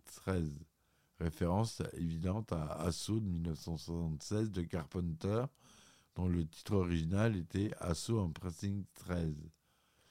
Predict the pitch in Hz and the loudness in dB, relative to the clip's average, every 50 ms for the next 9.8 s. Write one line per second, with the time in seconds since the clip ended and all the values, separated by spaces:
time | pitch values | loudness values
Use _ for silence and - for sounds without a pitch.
0 | _ _ _ _ _ _ - 82 90 107 107 104 - - - 113 101 101 104 107 | _ _ _ _ _ _ -6 2 4 4 4 4 2 0 2 2 4 6 6 6
1 | 104 98 92 92 104 98 90 90 87 85 - - 107 98 95 95 90 80 - - | 6 4 4 4 4 6 6 6 4 4 4 4 4 4 4 2 0 -2 0 2
2 | 90 87 92 104 117 107 92 - 101 90 87 85 82 78 - - 90 92 98 104 | 2 4 4 6 6 4 4 4 4 4 4 4 2 0 -2 -2 2 4 4 4
3 | 127 160 - _ _ - - - _ _ _ - 85 82 - - 113 107 98 95 | 4 2 -2 _ _ -20 -20 -20 _ _ _ -4 -4 -4 0 4 4 6 6 6
4 | 90 87 80 - 107 110 110 107 95 87 92 85 85 87 85 85 76 - - 110 | 4 2 4 4 4 4 6 4 4 4 4 4 4 4 4 4 2 0 0 0
5 | 127 139 139 135 113 - - 98 90 92 85 85 90 82 80 - 95 95 101 104 | 2 2 0 -2 -6 -2 0 0 2 2 2 2 0 -2 0 0 0 2 2 2
6 | 113 107 90 90 82 78 - 87 87 85 85 92 87 87 90 85 80 80 80 85 | 2 2 0 0 0 0 -2 -4 -2 0 0 0 0 2 2 2 2 2 0 0
7 | 90 95 107 120 156 156 151 - _ _ _ _ _ _ _ _ _ _ _ _ | 0 0 0 0 -2 -4 -8 -10 _ _ _ _ _ _ _ _ _ _ _ _
8 | _ _ _ _ _ _ 87 82 78 - 95 90 87 82 - 107 113 120 120 113 | _ _ _ _ _ _ -6 -4 0 2 2 2 2 0 0 2 4 4 4 2
9 | 104 - - - 98 95 107 120 127 127 - _ _ - - | -2 -4 -4 -4 -2 0 0 0 -2 -2 -8 _ _ -20 -20